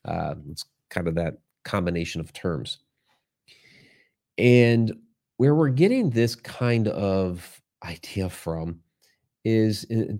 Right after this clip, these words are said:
I'm gonna throw this photo up there. You see a lot of cartoon characters coming out of the mind. Um, and, and really that's kind of where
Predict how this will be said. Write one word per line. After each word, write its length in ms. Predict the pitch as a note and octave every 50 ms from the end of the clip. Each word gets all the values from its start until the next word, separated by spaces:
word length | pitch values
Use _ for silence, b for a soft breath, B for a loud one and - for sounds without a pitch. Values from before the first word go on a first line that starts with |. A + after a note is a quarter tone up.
| - _ _
I'm 260 | G#2 F#2+ F#2+ F2+ - _ _ _ _ _
gonna 200 | F#2+ F#2 F2 D#2+ - _ _ -
throw 200 | - G2 F#2+ F2+
this 180 | F2 F2+ E2+
photo 280 | - - E2+ E2 E2 D#2+
up 100 | D#2 -
there. 140 | E2+ E2+ F2
You 200 | F2 C2 F2+ F2
see 180 | - - F2
a 60 | F2
lot 160 | E2 F2 F2 F2
of 60 | -
cartoon 380 | - F2 - - G2+ F#2 F2+
characters 380 | E2 - F2 E2 E2 - F2+ -
coming 240 | - - F#2 F#2 E2+
out 180 | - - F2 F2
of 80 | F2
the 80 | E2+ E2+
mind. 460 | E2+ F2 E2+ E2+ E2 E2 E2 D#2+ - _ _ _ _ _ _ _ _ _ _ _
Um, 260 | G2+ G2 F#2 F2+ F2+ E2
and, 200 | - - A2+ -
and 180 | - A#2+ B2
really 200 | C#3 E3+ F3+ F3+
that's 160 | E3 D3+ C#3
kind 260 | D3+ - - - F3+ F3
of 180 | D#3+ C3 - -
where 540 | F#2+ G#2 A#2 B2 B2 B2 B2 B2 B2 A#2+